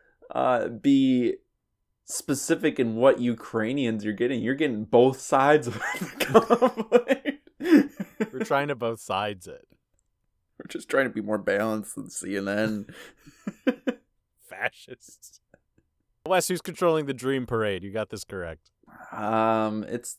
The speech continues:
Speaker 1: the, I think it's the chief in charge of the whole thing.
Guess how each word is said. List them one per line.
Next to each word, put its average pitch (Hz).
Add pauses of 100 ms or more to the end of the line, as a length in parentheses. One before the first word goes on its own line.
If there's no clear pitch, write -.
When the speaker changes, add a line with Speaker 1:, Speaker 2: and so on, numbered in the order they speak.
Speaker 1:
the, 131 (760)
I 143
think -
it's -
the 143
chief -
in 156
charge 165
of 170
the 151
whole 151
thing. 175